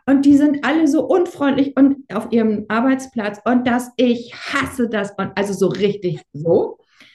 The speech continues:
Das Gespräch war abends und dann sage ich, "Du, meine Süße, ich habe jetzt mal einen Vorschlag, mach das doch morgen mal so, du sendest jedem, der reinkommt,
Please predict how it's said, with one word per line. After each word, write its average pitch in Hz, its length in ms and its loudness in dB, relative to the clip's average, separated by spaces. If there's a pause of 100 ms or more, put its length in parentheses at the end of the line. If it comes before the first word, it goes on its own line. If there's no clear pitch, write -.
(640)
Das 247 180 -4
Gespräch 233 380 0
war 202 160 -4
abends 208 260 -2
und 359 100 -4
dann 302 120 -2
sage 277 180 0
ich, 285 80 -6
"Du, 403 160 -2
meine 359 220 -6
Süße, 311 460 -6 (180)
ich 311 200 -8
habe 277 180 -6
jetzt 247 180 -6
mal 208 140 -2
einen 180 100 -6
Vorschlag, 240 760 -2 (460)
mach 277 260 2
das 392 240 -4
doch 233 200 -4
morgen 196 420 0
mal - 180 -4
so, 262 560 0 (540)
du 359 280 4
sendest 285 680 2
jedem, 262 500 2
der 240 200 -2
reinkommt, 208 500 -6